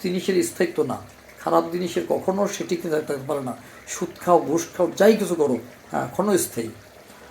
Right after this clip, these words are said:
তো একটু কথা বেশি অনেক বলে ফেললাম, ভিডিওটা একটু লম্বা হয়ে গেলো, বড় হয়ে গেলো।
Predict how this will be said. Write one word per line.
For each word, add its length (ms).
তো 260
একটু 220
কথা 220
বেশি 300
অনেক 380
বলে 180
ফেললাম, 320
ভিডিওটা 360
একটু 180
লম্বা 260
হয়ে 120
গেলো, 120
বড় 180
হয়ে 220
গেলো। 240